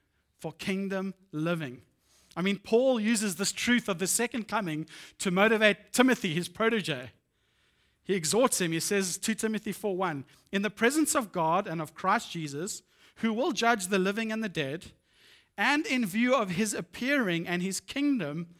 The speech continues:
I give you this charge. Preach the word, be prepared in season and out of season, correct, rebuke, and encourage with great patience and careful instruction."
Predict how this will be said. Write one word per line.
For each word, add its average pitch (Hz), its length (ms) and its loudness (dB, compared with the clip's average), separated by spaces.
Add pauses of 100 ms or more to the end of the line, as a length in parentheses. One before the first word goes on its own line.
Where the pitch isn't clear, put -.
(200)
I 190 120 4
give 220 260 0
you 233 100 0
this 226 220 2
charge. 226 720 0 (340)
Preach 262 300 0
the 247 100 0
word, 226 400 4
be 226 120 0
prepared 240 480 -2
in 240 160 -2
season 240 340 -2
and 202 140 -2
out 226 160 2
of 233 100 0
season, 190 300 -4
correct, 233 400 -4
rebuke, 214 420 -4 (260)
and 202 140 -2
encourage 208 500 0
with 180 160 -6
great 196 240 -2
patience 233 500 -4
and 160 160 -10
careful 190 460 -4 (280)
instruction." - 760 -8